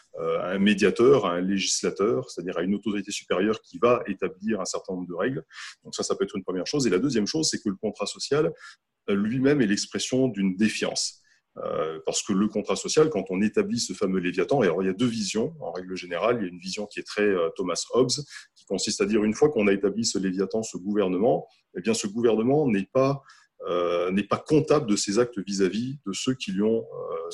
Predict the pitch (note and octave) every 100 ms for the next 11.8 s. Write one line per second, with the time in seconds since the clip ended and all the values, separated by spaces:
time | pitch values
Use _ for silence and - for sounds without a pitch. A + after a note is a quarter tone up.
0 | - - G2+ G#2+ F#2+ F#2 - - - -
1 | _ - - _ - - - - G2 A#2
2 | F2+ F2+ F#2+ F#2 G2+ B2 G#2 - G2 E2+
3 | - C#3+ D3 E2+ F#2+ A#2 G#2+ G#2 F#2+ F#2
4 | F2+ E2+ A#2 C#3 - G2 G2+ G2 A2 C3
5 | G#2 F#2+ F#2 - - G2+ G#2 - _ -
6 | - - B2+ E3+ - - - - A#2+ A2
7 | G#2+ - D#3 - - G2+ F2 A2 E3 B2+
8 | G2 F#2+ G2+ C#3+ D3 G2+ G2 - F#2 A#2+
9 | G2+ F2+ F2+ F2+ A2+ G#2 F#2+ F#2 F#2 F#2
10 | - F3 A2+ G2+ A2+ C#3 G#2 G#2+ B2 G#2
11 | F#2+ A#2+ A#2 F#2 - - F#2+ -